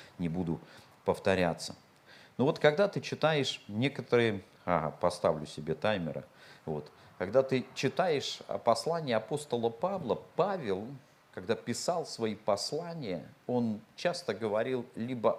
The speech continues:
о каких-то конкретных людях, называя их имена, либо говорил о каких-то группах, за общение с которыми он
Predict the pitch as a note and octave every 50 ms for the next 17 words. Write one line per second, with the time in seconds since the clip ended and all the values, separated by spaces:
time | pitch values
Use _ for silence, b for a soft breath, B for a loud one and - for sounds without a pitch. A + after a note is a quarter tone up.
0 | - - - - - A2+ - - G#2+ - - - A#2 - - - - B2+ B2+ C3
1 | B2 - - E3+ F#3+ A#3 A3 A3 - B2+ A#2+ - - B2+ B2 A2+ G2+ F#2+ F#2 -
2 | - G#2 G2 F2+ F#2 G2 F#2+ F2+ F2 D#2+ D#2 D#2 - - - E2+ - - - F#2+
3 | F2 F2 F2 E2+ F2 D#2+ D2 - - _ _ b b b b b b b b b
4 | b b C#3 F3 F#3 D3 B2 - - - F#2 G2 G2+ G2+ A2+ C3 C3+ C3 A#2+ -
5 | b b b b b b b b _ - G2 G2 F#2 F2 E2 E2 - G#2 - -
6 | C#3 - - - A2+ E2 E2 F2+ F#2+ G#2 A2 B2+ D3 E3 D#3 - - F#2+ D#2+ -
7 | - - - - - _ _ _ - - F2 E2+ E2+ E2 G#2 G2 F#2 F2 - -
8 | F#2+ - - - - D#3 D3 B2+ A2 F#2 - - - - - - G#2+ F2+ - -
9 | D3 C#3+ C#3+ C3+ B2+ G2+ F#2+ F#2 E2+ E2